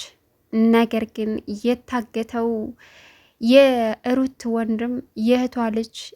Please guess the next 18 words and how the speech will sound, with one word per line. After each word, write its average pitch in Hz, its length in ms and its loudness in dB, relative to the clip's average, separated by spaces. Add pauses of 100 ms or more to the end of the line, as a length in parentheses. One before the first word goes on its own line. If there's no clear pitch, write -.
(120)
እንደጠፋ 220 560 -6 (520)
ነበረ። 220 500 2 (480)
ግን 226 260 0 (420)
ቢታገትም 226 880 -8 (220)
ደስ 247 260 -6
የሚለው 220 420 -4
ነገር 220 320 -4 (180)
አጣርተው 226 560 -6
ይለቁታል። 226 600 -8 (380)
ነገር 226 500 2
ግን 226 200 -8 (220)
እሱ 240 300 -6
ቢታገት 226 640 -10 (140)
የእህቱን 226 520 -4
ልጅ 220 200 -6 (180)
አግኝቷል። 220 560 -4 (480)
የእህቱ 294 300 0 (100)
ልጅ 226 240 -2